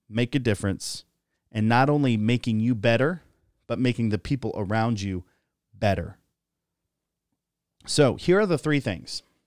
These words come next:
Number one, be on time. To work, to meetings,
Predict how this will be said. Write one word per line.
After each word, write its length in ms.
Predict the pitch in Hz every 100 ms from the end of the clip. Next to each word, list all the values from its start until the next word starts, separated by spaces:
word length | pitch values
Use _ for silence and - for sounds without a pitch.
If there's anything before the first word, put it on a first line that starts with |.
| _ _ _
Number 460 | 131 120 170 208 202
one, 500 | 143 120 98 113 143 _ _ _ _ _ _ _ _ _ _ _ _ _ _ _ 113 95
be 400 | 143 170 190 208 - _ _
on 480 | 120 127 127 131 135 _ -
time. 520 | - 107 82 80 - _ _ _ _ _ _ _ _ _ _ _ _ _ _ _ _ _ _ _ -
To 120 | 92
work, 440 | 85 117 175 - - - _ _ _ _ _ _ -
to 100 | 98
meetings, 800 | 101 180 175 165 165 160 -